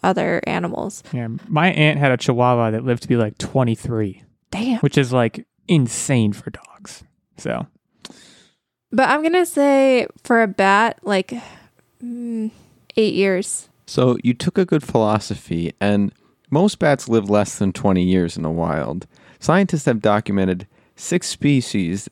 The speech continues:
Speaker 3: however, that live more than thirty years. And in two thousand six, a tiny bat from Siberia set the record at forty-one years old. So Nerd Bomber gets
Speaker 2: Ah!
Speaker 3: it.
Speaker 1: Yes!
Speaker 2: <laughs> God, you teased me. You made me, you made it seem like I was gonna get it.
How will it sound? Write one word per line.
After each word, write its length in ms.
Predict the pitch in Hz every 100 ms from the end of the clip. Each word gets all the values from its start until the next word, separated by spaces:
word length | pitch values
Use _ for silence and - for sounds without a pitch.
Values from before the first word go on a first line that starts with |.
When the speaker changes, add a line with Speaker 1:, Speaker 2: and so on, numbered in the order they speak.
| -
Speaker 3:
however, 440 | 104 98 87 95
that 200 | 98 95
live 340 | 101 131 120
more 320 | 104 101 123 135
than 200 | 117 107
thirty 280 | 110 107
years. 440 | 101 95 90 76 -
And 480 | - 175 135 90 - _ _ _ _ -
in 160 | 123
two 180 | 117 170
thousand 340 | 170 180 139
six, 340 | 113 - 107 -
a 100 | 104
tiny 460 | - - 151 175 143
bat 300 | 110 101 -
from 240 | - 101
Siberia 640 | - 104 95 135 113 101 98
set 300 | - - 120
the 100 | 107
record 420 | 104 139 - 107 -
at 420 | 104 95 127 - - _ _ _
forty-one 480 | - 180 175 175 160
years 240 | 165 160
old. 320 | 180 151 - -
So 160 | - 123
Nerd 220 | 139 165
Bomber 240 | 131 127
gets 200 | 127 127 240
Speaker 2:
Ah! 360 | 220 208 185
Speaker 3:
it. 20 |
Speaker 1:
Yes! 400 | 302 302 233 - - - -
Speaker 2:
<laughs> 200 | 262 -
God, 220 | 175 123 - 196 - 175
you 120 | 254
teased 360 | - 302 349 -
me. 200 | 143 117
You 100 | 175
made 140 | 269
me, 80 | 277
you 180 | 233 233
made 180 | 277 277
it 80 | 196
seem 160 | 262
like 180 | 254 214
I 160 | 165 202
was 140 | 202
gonna 180 | 185 175
get 160 | 175 147
it. 160 | 117